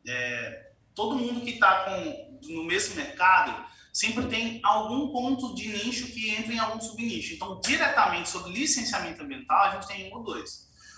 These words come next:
O que, de fato, há diferença, na minha opinião,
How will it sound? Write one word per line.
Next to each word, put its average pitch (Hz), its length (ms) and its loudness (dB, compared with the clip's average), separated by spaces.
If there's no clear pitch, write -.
O - 100 4
que, 269 120 0
de 294 80 -2
fato, 214 680 6
há 262 220 6
diferença, 156 720 0
na 185 240 4
minha 240 160 -2
opinião, 165 800 -2